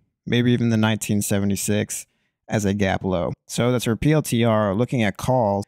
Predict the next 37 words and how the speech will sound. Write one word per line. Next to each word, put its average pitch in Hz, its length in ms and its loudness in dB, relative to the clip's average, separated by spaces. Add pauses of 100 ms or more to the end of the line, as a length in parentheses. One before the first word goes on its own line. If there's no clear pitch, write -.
(140)
just - 140 -4
a 117 40 2
little 117 140 2
bit 113 120 2
more 104 180 2
cautiously. 110 840 -2 (200)
Same 107 220 -4
thing 107 140 0
with 104 100 2
Meta. 107 340 2 (200)
I'm 117 60 0
not 135 160 2
looking 123 180 2
at 113 100 0
puts - 280 -2
right 113 160 4
away 113 240 2
on 107 120 2
this. 104 200 0
I - 20 2
wanna 107 180 2
see 110 200 0
some 107 200 -2
type 110 200 0
of 95 120 -2
bar. 104 440 0
I 104 40 -2
wanna 110 180 -2
see 113 180 -2
if 104 80 -2
that 104 200 0
fifty 110 320 -2
to 98 60 -6
sixty-one 107 460 -2
point 101 240 0
eight 139 180 0
percent 101 420 0